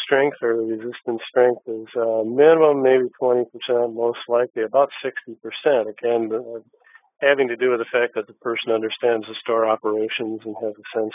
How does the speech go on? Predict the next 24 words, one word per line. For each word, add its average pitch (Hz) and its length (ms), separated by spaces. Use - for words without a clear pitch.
for 110 100
when 113 220
to 101 80
take 110 200
action, 107 420
the 104 80
resistant, 107 540
resistance 113 600
strength 117 260
might 135 380
be 120 100
pretty 110 300
low. 123 420
In 143 160
our 135 300
fuller 180 280
version 127 400
of 120 140
this, 123 160
we 120 160
pointed 135 300
out 123 260
that 107 160
the 113 80